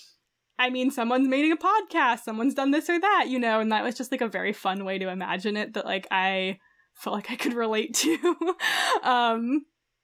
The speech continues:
I don't know, that's tangential, but I just, like, that was an enjoyable part of my reading experience.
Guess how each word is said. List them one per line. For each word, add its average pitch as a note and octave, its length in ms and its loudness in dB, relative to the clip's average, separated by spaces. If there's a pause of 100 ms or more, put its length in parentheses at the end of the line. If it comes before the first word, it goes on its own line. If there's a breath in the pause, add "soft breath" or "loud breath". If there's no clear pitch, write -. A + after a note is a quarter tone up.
(120)
I B3 120 2
don't G#3+ 100 -2
know, F#3 140 -6
that's C4+ 200 -2
tangential, G#3+ 680 -2
but G#3+ 180 -2
I F#3+ 140 0
just, G#3+ 200 -4
like, G#3 200 -4
that F3+ 160 -2
was F#3+ 140 -6
an G3 80 -10
enjoyable F#3+ 500 -6
part - 200 -6
of A3 80 -4
my G3 120 -4
reading G#3+ 300 -4
experience. C#4 720 -4